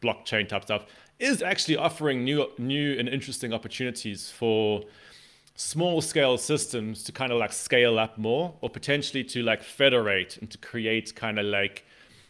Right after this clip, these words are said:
um, uh, sort of, like, interlocking systems. So in the, a lot of the alternative economy movements, people who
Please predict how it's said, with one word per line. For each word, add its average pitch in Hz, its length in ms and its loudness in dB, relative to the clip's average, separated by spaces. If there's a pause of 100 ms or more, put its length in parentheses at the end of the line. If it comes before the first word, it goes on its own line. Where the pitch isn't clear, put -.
(100)
um, 101 680 0 (1200)
uh, 107 420 2
sort 110 300 -2
of, 110 80 2
like, 110 240 0
interlocking 107 840 0
systems. - 720 -12 (520)
So 131 480 2 (440)
in 165 160 2
the, 170 180 4
a 147 40 2
lot 147 80 8
of 156 80 4
the 151 100 2
alternative 135 460 2
economy 139 420 0
movements, 113 760 -2 (340)
people 135 260 -4
who 117 540 0